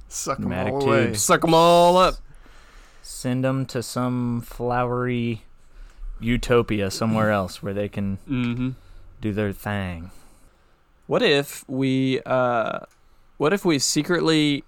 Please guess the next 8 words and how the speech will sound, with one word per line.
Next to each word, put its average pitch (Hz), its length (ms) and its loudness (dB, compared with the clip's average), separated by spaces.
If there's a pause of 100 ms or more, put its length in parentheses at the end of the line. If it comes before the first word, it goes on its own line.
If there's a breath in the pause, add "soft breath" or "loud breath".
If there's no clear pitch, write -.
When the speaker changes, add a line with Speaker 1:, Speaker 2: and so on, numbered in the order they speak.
(140)
Speaker 3:
assassinate 123 880 0 (480)
a 123 120 -4
major, 135 760 0 (500)
uh, 120 400 -2 (300)
bee 135 560 -2
or 139 180 2
wasp 120 460 -2 (280)
monarch 120 580 -2